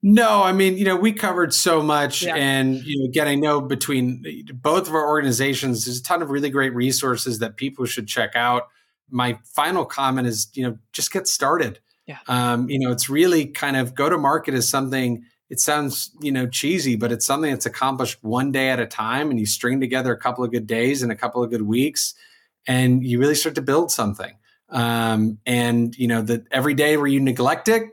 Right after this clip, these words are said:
Speaker 1: i-, is another day where your runway just got shorter. Um, and so it's just, it just is about consistency. And, and, and you hit the nail on the head,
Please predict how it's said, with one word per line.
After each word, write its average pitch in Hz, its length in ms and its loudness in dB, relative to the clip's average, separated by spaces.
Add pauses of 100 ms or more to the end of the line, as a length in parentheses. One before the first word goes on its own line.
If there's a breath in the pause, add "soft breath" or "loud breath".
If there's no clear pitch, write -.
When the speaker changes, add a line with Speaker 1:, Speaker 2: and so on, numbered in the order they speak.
(160)
Speaker 1:
i-, 135 40 -4
is 127 380 0
another 135 340 2
day 135 300 2
where 131 300 2
your 120 220 -2
runway 143 340 2
just 139 200 -4
got 131 180 -2
shorter. 156 480 0 (460 soft breath)
Um, 113 580 0
and 110 140 -2
so 139 100 0
it's 113 140 -4
just, - 340 -2
it 127 180 -12
just 156 280 -2
is 143 100 -6
about 127 320 -2
consistency. 101 1200 -4 (180)
And, 107 240 -2
and, 104 240 -4
and 104 220 0
you 113 160 2
hit 117 180 -2
the 117 60 -6
nail 110 160 0
on 107 80 0
the 101 80 0
head, 101 220 -2